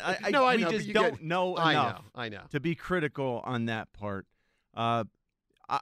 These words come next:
Speaker 1: I know that this matters to Jeffrey Lurie, and I know he's the consummate owner,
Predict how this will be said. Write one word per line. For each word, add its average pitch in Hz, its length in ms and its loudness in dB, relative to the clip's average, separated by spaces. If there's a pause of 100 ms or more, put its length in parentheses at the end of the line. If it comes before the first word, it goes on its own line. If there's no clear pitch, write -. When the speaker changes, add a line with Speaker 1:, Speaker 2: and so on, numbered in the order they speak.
Speaker 1:
I 190 140 0
know 180 180 2
that 151 160 -6
this 135 160 -8
matters 120 400 -4
to 107 80 -16
Jeffrey 101 400 -6
Lurie, 95 440 -8
and 107 120 -6
I 123 120 -4
know 117 160 -4
he's 107 200 -6
the - 80 -18
consummate 98 540 -8
owner, 92 380 -8